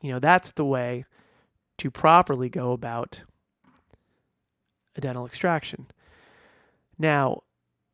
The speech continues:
if you don't take a dental x-ray, you will never know one hundred percent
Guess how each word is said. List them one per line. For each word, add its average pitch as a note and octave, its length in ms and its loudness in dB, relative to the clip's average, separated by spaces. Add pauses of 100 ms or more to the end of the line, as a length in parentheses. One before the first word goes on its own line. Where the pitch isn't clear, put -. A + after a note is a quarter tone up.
(840)
if - 180 -8
you C#3 100 -6 (120)
don't A#3 280 8
take - 200 -4
a - 20 -10
dental A#2+ 300 -10
x-ray, B2 520 -10 (440)
you C3+ 100 -8
will C3+ 140 -4
never G3+ 320 2
know A#2+ 340 -4 (300)
one E3+ 220 4
hundred G#3 160 4
percent B2+ 440 -10